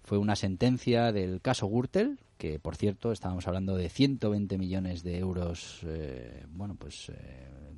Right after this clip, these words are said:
fruto de la, de la corrupción, eh, en este caso en Madrid, Valencia. Bueno, por lógica, entendemos que esta sentencia debería tumbar también este posible gobierno de Sánchez, eh, ¿o no?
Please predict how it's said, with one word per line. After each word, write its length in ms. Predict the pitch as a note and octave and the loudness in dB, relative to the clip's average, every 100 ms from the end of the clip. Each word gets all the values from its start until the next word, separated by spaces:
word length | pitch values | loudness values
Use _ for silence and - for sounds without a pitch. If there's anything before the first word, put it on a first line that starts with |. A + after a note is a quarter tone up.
| D2+ - | -18 -2
fruto 380 | B2+ B2 A#2 | 6 6 6
de 100 | G2 | 4
la, 240 | F#2 F2 F2 - - - - | 4 2 0 -8 -18 -20 -10
de 100 | - | 0
la 140 | G2 G2 | 4 4
corrupción, 580 | G2 F#2+ - C3 F#3 A#3 - - - - | 4 2 6 8 8 6 -6 -20 -14 -2
eh, 320 | F#2 F2+ F2 | 2 2 2
en 100 | F2+ | 2
este 160 | G2+ A2+ | 4 6
caso 240 | A2+ C#3 | 6 8
en 60 | A#2+ | 8
Madrid, 360 | F2+ G#2+ C3+ | 6 6 6
Valencia. 460 | A2+ G#2 C3 B2 A2+ | 6 4 2 0 -4
Bueno, 220 | - - - - _ _ _ _ | -4 -8 -10 -20 _ _ _ _
por 160 | B2 A#2+ | 12 12
lógica, 500 | D3 D#3 D#3+ F3 A3+ _ _ | 12 12 8 0 -4 _ _
entendemos 600 | G#2 G#2+ F#2+ G2 G#2+ A2 | -8 -6 0 4 4 4
que 100 | - | 2
esta 400 | F#2+ - G#2 G2+ | -2 2 4 4
sentencia 640 | F#2 G#2+ F#2+ B2 A2+ C3+ | 6 6 8 8 8 8
debería 400 | B2 G#2 G2+ G#2+ | 10 10 8 6
tumbar 400 | G#2+ G#2 F#2+ A#2 | 6 6 6 4
también 540 | - G2+ A2+ B2+ D3 E3 - | 4 2 4 6 4 -2 -8
este 280 | - F2+ G#2+ | -6 -2 0
posible 640 | F#2+ F#2+ - G2 G2 F#2+ F#2+ | 2 2 2 4 4 4 4
gobierno 420 | F#2 A2 A2+ G#2+ | 4 6 6 4
de 80 | F#2 | 4
Sánchez, 600 | F#3 F#3 - D2 - - | 6 6 2 -8 -12 -18
eh, 380 | - G1+ - - - | -16 -14 -14 -12 -10
¿o 160 | - G#2+ | -6 -4
no? 180 | D#3 | -4